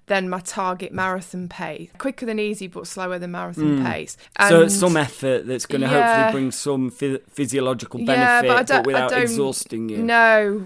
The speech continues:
Speaker 1: whether that's a good idea when you're trying to fit in these other
Speaker 2: Yeah.
Speaker 1: speed work sessions. So, so that's kind of all. There's obviously hills, but I think everyone knows what hills are, and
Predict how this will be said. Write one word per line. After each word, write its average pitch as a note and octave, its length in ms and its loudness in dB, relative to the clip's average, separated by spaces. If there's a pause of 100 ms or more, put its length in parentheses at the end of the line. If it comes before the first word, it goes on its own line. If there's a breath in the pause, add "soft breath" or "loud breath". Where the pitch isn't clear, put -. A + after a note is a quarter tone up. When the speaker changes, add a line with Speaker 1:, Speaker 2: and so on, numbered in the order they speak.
Speaker 1:
whether G3+ 360 0
that's G3+ 320 -4
a G3+ 40 -14
good G3 160 -8
idea F#3+ 920 -4
when G3+ 200 -2
you're F#3 60 -10
trying G3 240 -8
to F#3+ 60 -8
fit - 380 -10 (100)
in F#3+ 320 -4
these F#3 340 -8
other F3+ 460 -4 (160)
Speaker 2:
Yeah. B2 160 -4
Speaker 1:
speed G#3 300 -6
work F#3 300 -4
sessions. F3 600 -10
So, F#3 420 -4
so - 140 -8
that's C#4 220 -2
kind C4 240 -6
of A3 180 -12 (280)
all. G#3 440 -4 (220)
There's A3 240 -2
obviously G#3+ 360 -2
hills, F#3 540 -2
but - 140 -8
I - 20 -8
think F#3+ 240 -12
everyone F3 300 -10
knows F3 200 -12
what F3 160 -10
hills F3+ 320 -10
are, E3+ 240 -8
and F3 160 -10